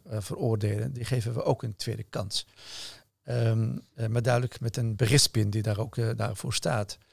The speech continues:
Ja, ik heb in het begin redelijk alleen gevoeld in het uitstralen van deze opvatting. En inmiddels is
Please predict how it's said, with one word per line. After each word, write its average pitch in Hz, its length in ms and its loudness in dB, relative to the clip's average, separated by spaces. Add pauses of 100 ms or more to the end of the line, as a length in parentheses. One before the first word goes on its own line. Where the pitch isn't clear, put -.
(640)
Ja, 135 220 2 (100)
ik - 160 -16
heb 165 100 -2
in 165 60 0
het 156 100 0
begin 135 380 2
redelijk 143 420 0
alleen 131 280 4
gevoeld 165 500 -2
in 147 160 -2
het 135 140 -4
uitstralen 139 520 -2
van 131 140 -4
deze 120 300 0
opvatting. 139 460 -4
En 147 140 -2
inmiddels 160 480 4 (500)
is - 100 -8